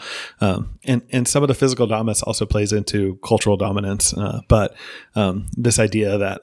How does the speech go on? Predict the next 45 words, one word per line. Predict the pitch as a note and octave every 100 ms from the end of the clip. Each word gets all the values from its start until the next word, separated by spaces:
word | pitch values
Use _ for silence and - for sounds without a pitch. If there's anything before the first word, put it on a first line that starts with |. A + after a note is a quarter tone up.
| -
I |
mean, | A#2+
the | A2+
same | - A#2+
reason | G#2+ G#2 G#2+
why | G2+ G2+ G2
I | G#2+
can | -
walk | G2 -
down | G#2+
the | F#2
street | - G2+
at | G2
night | F#2+ F#2+ F#2+ _ -
and | A2
not | G#2 F#2+ -
think | - G2+
twice | - G#2 -
about | G2 G2 F#2+
it | F#2+ -
when | G#2 F#2+ F#2+ - - - -
Sarah | - G2+ G2 F#2
or | F#2+ G2+ -
other | G2+ F#2+ -
women | - A2+ G2+ G#2
certainly | - - G2 - _ _
tell | - -
the | G2+
stories | - G#2+ G#2 F#2+
of | G2+ -
walking | G#2 F2+ G#2+
down | G2
the |
streets | - G2+ G2
at |
night | G2 F#2+
with | -
their | G2+
keys | G2 A2+ G#2
in | F#2+
their | G2
hands, | G2 G2+ G2 G2 -
ready, | G2 G2+ - - - - -
ready | A#2+ A2+ A2
to, | - A2